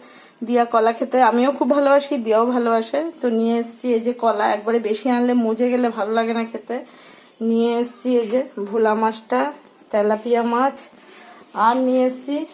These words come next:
দুটো বেগুন। বেগুন এখন আজকে তাও একটু কম নিয়েছে, ষাট টাকা কেজি। তো এই দুটো বেগুন নিয়ে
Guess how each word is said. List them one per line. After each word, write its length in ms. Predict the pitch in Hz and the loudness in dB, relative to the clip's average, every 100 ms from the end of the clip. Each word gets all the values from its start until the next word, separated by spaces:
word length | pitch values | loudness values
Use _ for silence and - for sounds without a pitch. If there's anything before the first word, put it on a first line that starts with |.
| - - - - - - _ - | -18 -20 -20 -20 -20 -20 _ -10
দুটো 320 | 226 269 - 294 247 | -2 -2 2 2 4
বেগুন। 320 | 247 262 302 359 359 - - | 4 4 2 0 -6 -8 2
বেগুন 260 | 240 233 240 247 | 4 6 6 4
এখন 220 | 247 254 262 214 | 4 2 4 2
আজকে 200 | 339 - 269 | 0 -2 2
তাও 100 | 262 277 | 2 2
একটু 120 | 285 - | 0 2
কম 140 | 233 247 | 2 4
নিয়েছে, 240 | 247 254 302 294 | 4 2 0 0
ষাট 160 | 220 214 | -4 0
টাকা 200 | 240 233 233 | 2 2 4
কেজি। 240 | 233 220 339 - - - - - | 2 2 -4 -8 -18 -20 -20 -4
তো 60 | 226 | 2
এই 140 | 220 226 233 | 4 4 0
দুটো 200 | 226 247 233 | 2 4 6
বেগুন 320 | 220 247 247 247 262 247 - 247 | 6 4 4 4 0 -4 -2 2
নিয়ে 180 | 262 | 4